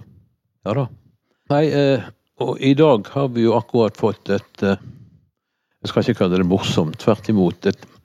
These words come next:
trist utropstegn etter Glasgow.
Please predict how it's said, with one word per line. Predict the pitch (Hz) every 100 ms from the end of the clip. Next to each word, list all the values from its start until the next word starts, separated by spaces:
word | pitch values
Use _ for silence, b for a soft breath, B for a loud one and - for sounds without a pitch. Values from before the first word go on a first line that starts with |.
| b b
trist | - 131 - - - - - - - _
utropstegn | 117 - 131 110 - 98 90
etter | 95 98
Glasgow. | 95 98 90 - 87 85